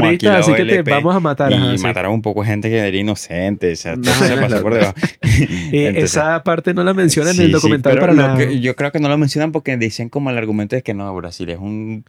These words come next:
Speaker 1: país súper
Speaker 2: Exacto.
Speaker 1: de
Speaker 3: Sí,
Speaker 1: mucha
Speaker 3: sí.
Speaker 1: tradición
Speaker 2: Sí, o sea,
Speaker 1: futbolista,
Speaker 2: que
Speaker 1: nadie
Speaker 2: sí,
Speaker 1: lo cuestionó.
Speaker 2: sí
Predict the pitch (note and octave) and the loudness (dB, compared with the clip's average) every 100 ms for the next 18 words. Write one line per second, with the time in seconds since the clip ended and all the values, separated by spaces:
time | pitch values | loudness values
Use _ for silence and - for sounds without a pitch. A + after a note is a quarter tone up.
0 | _ A2+ A2+ A#2 C3+ - B2 A#2+ - C#3+ | _ -4 -2 0 -2 0 -2 -2 -2 0
1 | G#2+ G#2 A2 G#2 G2+ G#2+ B2 A2+ A2+ G#2+ | 0 2 4 2 2 -2 -2 -2 -4 0
2 | D3+ - D3+ C#3 C#3 C3 - D3 C#3+ D#3 | 4 4 4 2 0 2 2 4 4 4
3 | C3 A#2+ - A#2 A2 B2+ - - | 4 0 -2 -2 0 -2 -4 -4